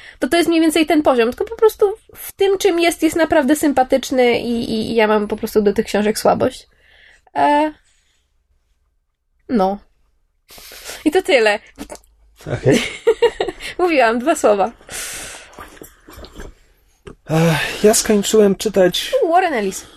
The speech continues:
Speaker 2: książkę Warrena Ellisa pod tytułem Gun Machine. Ona nie ukazała się po polsku, z tego co mi wiadomo.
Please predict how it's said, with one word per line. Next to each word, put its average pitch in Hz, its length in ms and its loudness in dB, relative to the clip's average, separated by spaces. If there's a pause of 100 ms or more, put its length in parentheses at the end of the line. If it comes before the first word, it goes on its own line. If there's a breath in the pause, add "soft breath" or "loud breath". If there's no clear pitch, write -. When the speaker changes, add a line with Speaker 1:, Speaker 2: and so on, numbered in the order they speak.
(140)
Speaker 2:
książkę 180 580 0
Warrena 160 400 0
Ellisa 156 580 0 (520 loud breath)
pod 139 200 -2
tytułem 139 480 2
Gun 139 240 2
Machine. 135 580 0 (480)
Ona 139 520 2
nie 143 160 0
ukazała 143 400 2
się 131 120 -8
po - 100 -18
polsku, 127 340 2
z - 80 -8
tego 139 180 0
co 135 120 -2
mi 131 120 2
wiadomo. 135 540 2